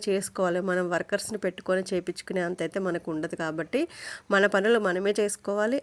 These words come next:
అలాగే మనకి మనీ వచ్చే పని కూడా మనమే చేసుకోవాలి కాబట్టి అన్నీ బ్యాలెన్స్ చేసుకోవాలి. అలాగే హెల్త్ చూసుకోవాలి. ఇవన్నీ కూడా ఫస్ట్ నుండి మన వీడియోస్లో అయితే మీరు చూస్తూనే ఉన్నారు,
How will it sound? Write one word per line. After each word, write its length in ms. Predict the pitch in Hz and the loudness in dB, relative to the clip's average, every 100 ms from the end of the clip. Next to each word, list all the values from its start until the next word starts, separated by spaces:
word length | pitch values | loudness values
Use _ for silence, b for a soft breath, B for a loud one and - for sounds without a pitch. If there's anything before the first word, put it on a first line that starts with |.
| - | 0
అలాగే 420 | 190 196 202 262 | 2 2 2 0
మనకి 560 | 233 202 202 208 311 370 B B B _ 220 | 0 0 0 0 -2 -2 B B B _ 0
మనీ 260 | 214 240 | 2 6
వచ్చే 300 | 262 240 262 | 6 4 2
పని 260 | 240 220 214 | 2 2 2
కూడా 220 | 220 254 | 0 -2
మనమే 340 | 220 175 185 | 0 0 0
చేసుకోవాలి 640 | 196 180 170 - 170 165 170 | 2 0 -2 -6 -4 -2 -2
కాబట్టి 440 | 165 165 170 226 | -4 -4 -4 -2
అన్నీ 260 | 196 190 208 | 0 0 2
బ్యాలెన్స్ 460 | 196 175 190 - | 2 2 0 -2
చేసుకోవాలి. 600 | 170 - - 165 165 180 | -4 -4 -6 -2 0 0
అలాగే 340 | 233 175 175 185 | 0 0 0 -2
హెల్త్ 480 | 180 175 175 202 185 | -2 -2 0 -2 -2
చూసుకోవాలి. 720 | 175 - 160 151 160 233 320 B B B - | -4 -6 -6 -4 -2 -2 -2 B B B -4
ఇవన్నీ 420 | 208 202 208 247 | 0 2 2 0
కూడా 240 | 240 233 240 208 | 2 0 2 -2
ఫస్ట్ 260 | - - | -4 -2
నుండి 180 | 202 202 | -2 0
మన 220 | 208 190 | 0 2
వీడియోస్లో 460 | 180 170 175 - 180 | 2 2 0 -2 -2
అయితే 180 | 170 202 | 0 0
మీరు 300 | 190 190 165 | -2 -4 -6
చూస్తూనే 380 | 165 - 185 | -6 -2 -2
ఉన్నారు, 540 | 180 170 165 160 220 | -2 -2 -4 -2 -2